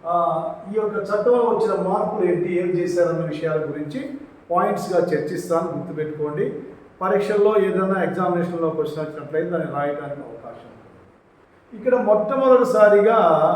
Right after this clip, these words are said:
ప్రభుత్వ విధానంలో పోర్ట్ఫోలియో సిస్టాన్ని తీసుకొచ్చారు. The portfolio policy was introduced in eighteen sixty-one Indian Council Act. అంటే ఏ పోర్ట్ఫోలియోలుగా ఆ పోర్ట్ఫోలియోస్ ఏర్పాటు చేసి పరిపాలన చేసే పద్ధతిని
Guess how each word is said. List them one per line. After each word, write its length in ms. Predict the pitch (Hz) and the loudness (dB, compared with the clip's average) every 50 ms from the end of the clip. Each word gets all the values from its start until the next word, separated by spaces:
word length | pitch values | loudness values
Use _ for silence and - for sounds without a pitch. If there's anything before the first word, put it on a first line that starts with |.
| 202 - - - - - - - - - | 0 -4 -8 -10 -12 -16 -20 -20 -16 -4
ప్రభుత్వ 420 | 196 208 208 247 262 - 254 254 240 | -2 0 0 2 0 4 6 6 6
విధానంలో 1120 | 208 202 202 202 214 214 220 220 220 214 208 202 196 202 208 175 165 156 160 156 160 - - | 8 6 4 4 6 6 6 6 4 4 4 4 4 4 6 6 4 4 4 2 -2 -2 0
పోర్ట్ఫోలియో 840 | 220 247 240 - 240 247 - - 220 214 214 208 214 208 208 208 208 | 2 4 4 4 2 0 -2 0 0 0 0 0 0 -2 -2 -2 -2
సిస్టాన్ని 720 | - - 196 - - 202 202 190 185 185 185 185 180 165 | -2 -2 -2 -4 -4 -2 -2 -2 0 0 -2 -2 -4 -6
తీసుకొచ్చారు. 500 | 160 151 - 151 127 117 - - - - - - - - - - _ _ _ _ _ _ _ _ _ _ _ _ _ | -8 -8 -10 -12 -12 -14 -14 -14 -16 -16 -18 -20 -20 -20 -20 -20 _ _ _ _ _ _ _ _ _ _ _ _ _
The 100 | 214 196 - - | -6 -6 -2 2
portfolio 720 | 202 226 233 226 226 240 - 220 208 208 208 208 208 208 208 202 202 190 | 4 4 4 4 4 0 -2 0 2 4 4 4 4 4 2 4 4 2
policy 400 | 185 185 185 180 180 202 214 208 185 175 | 2 2 2 0 0 0 0 0 0 2
was 120 | 170 175 180 175 175 175 | 0 0 0 0 0 0
introduced 540 | 170 214 214 - - 208 202 196 - - 175 156 151 151 156 156 - - - - - - - 160 | 2 0 0 0 0 0 0 0 0 -2 0 2 2 2 2 2 0 -2 -8 -10 -12 -10 -10 -8
in 100 | 175 180 | -8 -6
eighteen 420 | 175 175 202 208 202 233 233 214 - - | -2 0 0 0 0 -2 -2 -4 -4 -6
sixty-one 680 | 196 190 - - - 214 220 208 190 180 196 202 196 - - - 175 | -6 -8 -8 -10 -8 -8 -8 -6 -6 -4 -4 -2 -2 -4 -4 -6 -6
Indian 280 | 185 190 190 202 196 160 - - | -4 -2 0 0 0 -2 -4 -4
Council 380 | 156 160 165 170 - - 170 170 | -4 -4 -4 -4 -6 -6 -6 -6
Act. 420 | 170 175 - 127 127 127 127 - - - - - - _ _ _ | -6 -8 -8 -8 -8 -8 -10 -14 -16 -20 -20 -20 -20 _ _ _
అంటే 160 | 165 - 220 220 | -6 -2 -2 0
ఏ 200 | 196 190 202 202 | 2 4 4 4
పోర్ట్ఫోలియోలుగా 800 | - 202 220 226 233 226 196 185 214 208 202 208 208 202 196 196 | 4 4 4 4 4 2 0 2 2 2 4 6 4 4 4 4
ఆ 80 | 185 - | 0 0
పోర్ట్ఫోలియోస్ 640 | - 185 202 190 202 - 180 185 185 185 175 - 180 | 0 0 0 0 0 -2 -2 0 0 0 0 0 -2
ఏర్పాటు 500 | 175 170 175 175 180 185 175 180 165 165 | 0 0 0 0 0 0 0 0 0 -2
చేసి 260 | 160 - - - - | -2 -4 -4 -6 -2
పరిపాలన 520 | - 170 175 165 165 175 175 175 175 165 160 | -2 -2 -2 -2 -2 -2 0 0 0 0 -2
చేసే 200 | 160 143 160 160 | -2 -2 -2 -4
పద్ధతిని 840 | 160 - 156 147 - 175 180 180 190 196 214 214 185 139 - - | -4 -4 -4 -4 -4 -4 -4 -4 -4 -4 -4 -4 -4 -6 -6 -10